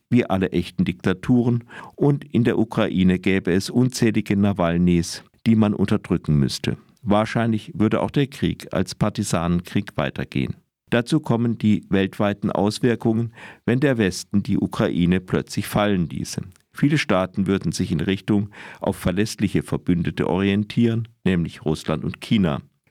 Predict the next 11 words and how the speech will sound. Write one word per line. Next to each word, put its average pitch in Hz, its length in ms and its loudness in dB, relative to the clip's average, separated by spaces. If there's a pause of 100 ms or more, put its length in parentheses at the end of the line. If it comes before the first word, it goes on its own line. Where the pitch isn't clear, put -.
(120)
Demokratien 147 680 2
würden 113 240 2
als 98 300 -2
grundsätzlich 117 640 0
unzuverlässige 104 800 0
Partner 85 540 -2
gelten. - 480 -2 (420)
So 107 380 2
wie 71 340 -2
Donald 85 340 -2
Trump 104 400 -2